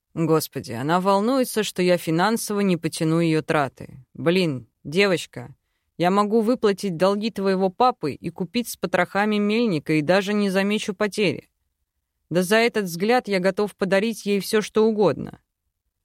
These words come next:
"Это ты не переживай", встревает Славик.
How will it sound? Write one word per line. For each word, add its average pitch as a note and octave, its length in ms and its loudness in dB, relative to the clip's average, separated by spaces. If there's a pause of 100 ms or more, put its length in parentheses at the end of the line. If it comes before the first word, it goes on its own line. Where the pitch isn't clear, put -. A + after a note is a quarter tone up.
(1040)
"Это D#4+ 280 2
ты G4+ 160 4
не D4 120 4
переживай", F3 720 0 (600)
встревает D#3+ 580 2
Славик. - 640 -2